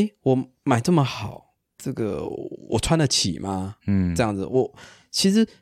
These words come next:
Speaker 1: 不是说我负担不负担起，是我觉得我的身份地位好像配不上。
Speaker 2: 哦，这个蛮奇妙的。
Speaker 1: 对啊。
Speaker 2: 嗯。
Speaker 1: 那所以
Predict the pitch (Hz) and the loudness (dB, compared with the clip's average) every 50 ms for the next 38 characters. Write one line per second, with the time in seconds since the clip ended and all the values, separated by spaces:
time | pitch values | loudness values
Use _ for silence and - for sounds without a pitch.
0 | _ _ - 156 160 160 175 175 185 180 143 107 208 - - 170 143 123 123 123 | _ _ 0 0 2 2 2 2 4 4 4 4 2 0 2 2 2 2 2 0
1 | 123 120 - - 120 107 107 98 - 92 92 - - 190 175 139 107 - 107 101 | 0 -4 -4 -2 -2 -2 -2 -4 -4 -6 -6 -2 0 2 2 2 2 2 0 0
2 | 98 95 92 95 92 - _ _ _ _ - - - - - - 143 156 160 - | 0 0 0 -2 -2 -4 _ _ _ _ -10 -10 -8 -6 -2 0 0 0 0 0
3 | 139 123 123 - 123 110 107 113 107 101 95 92 104 _ - _ _ _ _ _ | -2 -2 -2 -2 0 0 2 2 0 0 -2 -4 -6 _ -20 _ _ _ _ _
4 | - - - - - - - 104 90 92 - 135 123 113 101 92 - - _ _ | -20 -20 -18 -12 -10 -4 -2 -2 -2 -2 -2 -2 -2 -2 -2 -6 -10 -14 _ _
5 | _ _ _ _ _ - - 143 113 101 - 76 - - - 82 82 90 113 123 | _ _ _ _ _ -8 -2 0 0 0 0 -6 -8 -8 -6 -4 -4 -4 -4 -6
6 | _ _ _ - 120 110 104 95 92 92 87 82 80 82 82 80 - - 80 80 | _ _ _ -8 -4 -2 0 0 0 0 -2 -4 -6 -8 -8 -8 -10 -8 -6 -6
7 | 85 80 82 - 92 90 _ _ _ - 98 - - - - _ - - - 92 | -6 -6 -6 -10 -14 -16 _ _ _ -8 -8 -8 -8 -12 -18 _ -20 -10 -6 -4
8 | 87 82 80 80 78 76 - - 214 214 - 226 202 185 151 123 117 110 - | -2 -2 -4 -6 -8 -10 -4 -2 -2 0 2 2 4 4 4 2 0 -2 -6